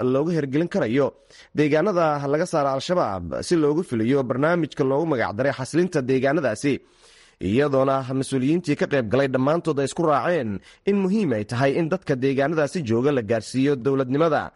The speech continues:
Waa sida ay sheegeen mas-uuliyiintii shirkaasi ka qayb gashay. Wasiirka arrimaha gudaha xukuumadda federaalk ee Soomaaliya, Axmed Macalin Fiqi, ayaa ugu horreyntii waxa uu ka hadlay ahmiyadda shirkan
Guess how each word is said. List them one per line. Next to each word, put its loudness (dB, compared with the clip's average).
Waa 4
sida 0
ay 2
sheegeen 0
mas-uuliyiintii 0
shirkaasi -2
ka 0
qayb 0
gashay. 0
Wasiirka -2
arrimaha 0
gudaha -2
xukuumadda -2
federaalk 0
ee 0
Soomaaliya, 0
Axmed -2
Macalin 0
Fiqi, 0
ayaa 4
ugu 0
horreyntii -2
waxa 0
uu 0
ka -2
hadlay 2
ahmiyadda 0
shirkan -2